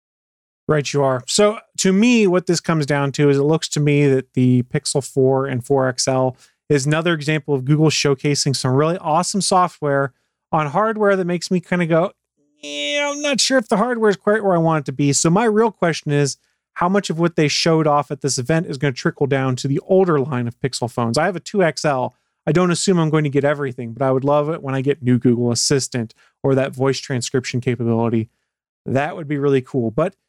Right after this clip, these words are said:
if you're on an old, like, a first gen Pixel or a different kind of Android phone and you're ready to upgrade, and this has you intrigued,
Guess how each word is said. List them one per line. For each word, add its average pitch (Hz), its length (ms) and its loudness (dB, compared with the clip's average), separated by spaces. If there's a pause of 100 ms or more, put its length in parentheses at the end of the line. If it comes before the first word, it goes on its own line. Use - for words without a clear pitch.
(180)
if 180 160 0
you're 196 180 6
on 196 400 0 (100)
an 180 140 0
old, 196 280 2
like, 165 220 -4
a 135 60 -4
first 180 300 0
gen 180 180 0
Pixel 185 360 -2
or 156 200 4
a 135 60 0
different 160 260 -4
kind 156 120 -4
of 147 60 -4
Android 156 380 0
phone 156 160 0
and 151 80 2
you're 151 80 2
ready 151 200 2
to 151 80 2
upgrade, 165 380 -2
and 135 140 -2
this 151 140 0
has 160 260 0
you 160 80 2
intrigued, 151 600 0